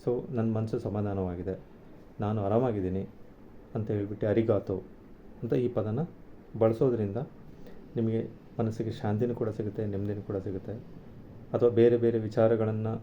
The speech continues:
ನೀವು ನೆನ್ಪು ಮಾಡ್ಕೊಳ್ಳೋದು ಅಥವಾ ಇನ್ಯಾವುದೋ ಮುಖಾಂತರ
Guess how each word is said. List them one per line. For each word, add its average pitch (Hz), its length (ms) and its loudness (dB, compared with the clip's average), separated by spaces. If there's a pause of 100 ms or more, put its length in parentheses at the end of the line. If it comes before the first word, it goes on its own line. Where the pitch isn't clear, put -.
(720)
ನೀವು 120 300 2 (960)
ನೆನ್ಪು 117 220 2
ಮಾಡ್ಕೊಳ್ಳೋದು 98 560 0
ಅಥವಾ 98 180 -2
ಇನ್ಯಾವುದೋ 110 460 2 (360)
ಮುಖಾಂತರ 120 440 0